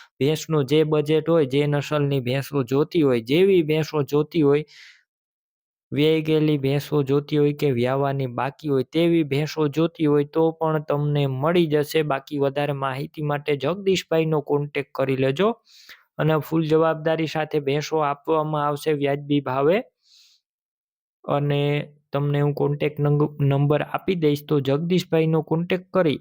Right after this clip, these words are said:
અને ત્યારબાદ તમે ભેંસ લેવા અથવા જોવા જજો. ડાયરેક્ટ તમે જતા નહીં, પહેલાં જગદીશભાઈનો એક વખત કોન્ટેક્ટ કરી લેજો. સાઠ હજારથી બે લાખ સુધીની ભેંસો મળી રહેશે. હવે તમારે આ ભેંસો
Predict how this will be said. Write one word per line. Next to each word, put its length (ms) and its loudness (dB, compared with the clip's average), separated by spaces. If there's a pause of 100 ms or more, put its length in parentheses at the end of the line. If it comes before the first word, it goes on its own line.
અને 200 0
ત્યારબાદ 520 -2
તમે 280 0
ભેંસ 360 -2 (160)
લેવા 300 2
અથવા 280 -4
જોવા 380 0
જજો. 320 2 (720)
ડાયરેક્ટ 480 0
તમે 220 -2
જતા 340 -2
નહીં, 260 0 (800)
પહેલાં 420 -4
જગદીશભાઈનો 680 0
એક 120 -6
વખત 300 -6
કોન્ટેક્ટ 400 -2
કરી 240 0
લેજો. 200 2 (100)
સાઠ 360 -6
હજારથી 420 -2 (120)
બે 200 2
લાખ 260 0
સુધીની 440 -2
ભેંસો 300 0
મળી 380 2
રહેશે. 300 -4 (880)
હવે 160 4
તમારે 320 0
આ 140 0
ભેંસો 340 0